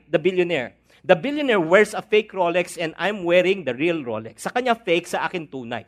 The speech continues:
Sa kanya fake, sa akin tunay. Question, ano sa palagay nyo? Ang iisipin na tao, kanino yung fake? Sa kanya o sa akin? <laughs>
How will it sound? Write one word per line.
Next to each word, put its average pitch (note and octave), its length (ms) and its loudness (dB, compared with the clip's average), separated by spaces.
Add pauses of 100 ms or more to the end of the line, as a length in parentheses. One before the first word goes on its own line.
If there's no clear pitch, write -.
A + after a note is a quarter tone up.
(160)
Sa F#3 80 -4
kanya A#3+ 240 -6
fake, G3+ 260 -6
sa - 140 -6
akin D#3 180 -8
tunay. A#2+ 300 -14 (240)
Question, G#3+ 400 0 (160)
ano C4+ 100 0
sa - 140 -6
palagay A#3+ 260 2
nyo? F3+ 240 -4 (400)
Ang A#3 160 2
iisipin G3+ 400 -6
na F3+ 80 -6
tao, B2+ 160 -4
kanino B3+ 240 0
yung A#3+ 160 -2
fake? F#3 160 -4
Sa - 160 -6
kanya G#3 160 -4
o A3+ 80 0
sa C3+ 160 -2
akin? - 160 -16
<laughs> - 80 -18